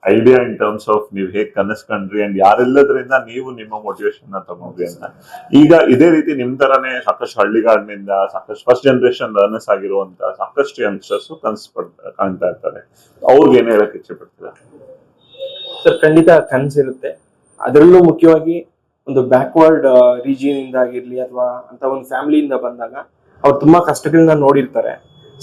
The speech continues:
Speaker 2: So, ಆ, ಆ ಕಷ್ಟಗಳೇ ಅವ್ರಿಗೊಂಥರ ಏನು ಸ್ಫೂರ್ತಿ, ಒಂದು, ಒಂದು ಮೋಟಿವೇಶನ್ ಇರುತ್ತೆ, ಏನಾದ್ರೂ, ಆ, ಮುಂದೆ ಸಾಧನೆ ಮಾಡ್ಬೇಕು ಅಂತ. So, ಆ, ಪ್ರತಿಯೊಂದಕ್ಕೂ ಒಂದು ಆರಂಭ ಅನ್-, ಅಂತ ಇರುತ್ತೆ. ನಮ್ಮಲ್ಲಿ ಏನೇ ವೀಕ್‌ನೆಸ್ಸಸ್ ಇರ್ಬೋದು, ಇಂಗ್ಲಿಷ್ ಆಗಿರ್ಬೋದು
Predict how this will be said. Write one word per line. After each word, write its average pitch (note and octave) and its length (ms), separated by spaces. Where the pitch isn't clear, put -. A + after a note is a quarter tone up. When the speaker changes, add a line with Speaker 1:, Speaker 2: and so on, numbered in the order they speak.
Speaker 2:
So, F#3+ 240
ಆ, D3+ 80
ಆ D3 260
ಕಷ್ಟಗಳೇ F#3+ 480
ಅವ್ರಿಗೊಂಥರ D3+ 460
ಏನು B2+ 160
ಸ್ಫೂರ್ತಿ, D3 500
ಒಂದು, C3+ 260
ಒಂದು C3+ 140
ಮೋಟಿವೇಶನ್ D3 480
ಇರುತ್ತೆ, B2 280
ಏನಾದ್ರೂ, C3 540
ಆ, B2 240
ಮುಂದೆ C3 560
ಸಾಧನೆ C3 340
ಮಾಡ್ಬೇಕು A#2+ 440
ಅಂತ. - 180
So, G3 260
ಆ, C3+ 220
ಪ್ರತಿಯೊಂದಕ್ಕೂ G#3 680
ಒಂದು D#3+ 160
ಆರಂಭ C#3+ 340
ಅನ್-, B2+ 240
ಅಂತ B2+ 160
ಇರುತ್ತೆ. - 720
ನಮ್ಮಲ್ಲಿ D3 360
ಏನೇ F3 160
ವೀಕ್‌ನೆಸ್ಸಸ್ C3+ 520
ಇರ್ಬೋದು, A#2 440
ಇಂಗ್ಲಿಷ್ D3 340
ಆಗಿರ್ಬೋದು A#2 480